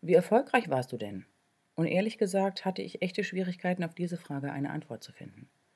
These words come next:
Ich hatte damals nämlich kein Gefühl für Erfolg.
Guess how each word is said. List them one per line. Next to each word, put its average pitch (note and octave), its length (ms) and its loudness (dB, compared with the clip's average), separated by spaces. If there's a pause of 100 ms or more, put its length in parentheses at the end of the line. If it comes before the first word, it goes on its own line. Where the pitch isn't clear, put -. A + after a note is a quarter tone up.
(460)
Ich - 120 -6
hatte E3 160 8
damals F#3 420 6
nämlich E3+ 260 6
kein F3 240 4
Gefühl C#3 300 -2
für - 180 -8
Erfolg. - 540 -10